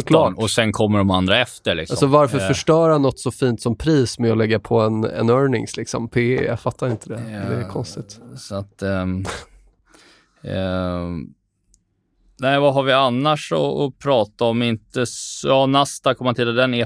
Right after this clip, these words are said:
Speaker 2: P S en är också långt över, eh, den, liksom, trenden, sista, liksom, tjugo-årstrenden. Om man skulle dra någon form av trendlina där igenom. Eh,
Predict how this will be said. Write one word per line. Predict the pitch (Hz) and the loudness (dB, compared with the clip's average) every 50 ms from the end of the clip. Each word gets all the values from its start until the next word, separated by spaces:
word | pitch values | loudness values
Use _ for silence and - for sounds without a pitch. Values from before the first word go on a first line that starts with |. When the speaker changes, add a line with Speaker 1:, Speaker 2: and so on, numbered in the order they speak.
| - | -2
Speaker 2:
P | - 123 | 0 0
S | 127 123 - - - | 0 0 0 -4 -4
en | 127 117 | -2 -2
är | 113 - | -2 -2
också | 113 123 - - - - - - 139 120 113 | -4 -6 -6 -8 -12 -8 -2 0 2 2 2
långt | 107 104 113 123 135 147 151 143 131 113 101 98 98 - - | 2 2 0 2 2 2 2 2 2 0 0 -2 -4 -6 -4
över, | - 98 98 95 92 90 90 92 92 90 85 87 87 82 71 65 | -2 0 0 0 0 0 0 0 0 0 0 0 -2 -2 -2 -4
eh, | 73 - - | -6 -8 -10
den, | - 98 - - 92 98 98 95 95 90 80 73 90 | -12 -14 -10 -6 -4 -2 -2 -2 -2 -2 -4 -4 -4
liksom, | 95 90 - 92 95 | -4 -4 -6 -6 -8
trenden, | 98 - - - 127 127 127 123 110 104 101 92 87 85 85 92 92 - _ _ 85 85 71 | -8 -8 -4 0 0 2 2 2 2 0 0 0 0 -2 -4 -6 -8 -10 _ _ -20 -18 -16
sista, | - - - 98 - - - - 107 98 95 | -10 -8 -6 -8 -8 -2 0 2 2 2 2
liksom, | 92 90 85 - 90 90 | 0 -2 -4 -6 -6 -6
tjugo-årstrenden. | - - - 104 95 95 98 92 90 - - _ - - 131 120 110 98 90 82 73 60 - - _ - - - - - - _ _ - | -4 -2 0 0 0 0 0 -2 -2 -4 -6 _ -4 0 2 2 2 2 0 -2 -4 -6 -8 -12 _ -20 -20 -20 -20 -20 -20 _ _ -10
Om | - 92 | -6 -4
man | 90 87 85 | -4 -4 -6
skulle | - 92 90 87 | -6 -8 -6 -4
dra | 80 87 87 | -2 -2 -2
någon | 85 85 | -2 -4
form | - - 87 | -4 -4 -4
av | 85 78 | -4 -6
trendlina | - - - 92 87 87 85 90 101 107 104 98 90 82 | -4 -2 -2 0 0 0 0 0 0 0 0 0 -2 -2
där | 78 69 58 62 62 - - | -4 -6 -6 -8 -8 -10 -12
igenom. | - 98 92 92 95 95 90 85 78 65 64 64 - _ - - | -10 -8 -4 -2 -2 -2 -2 -2 -4 -6 -10 -12 -16 _ -20 -18
Eh, | 123 | -16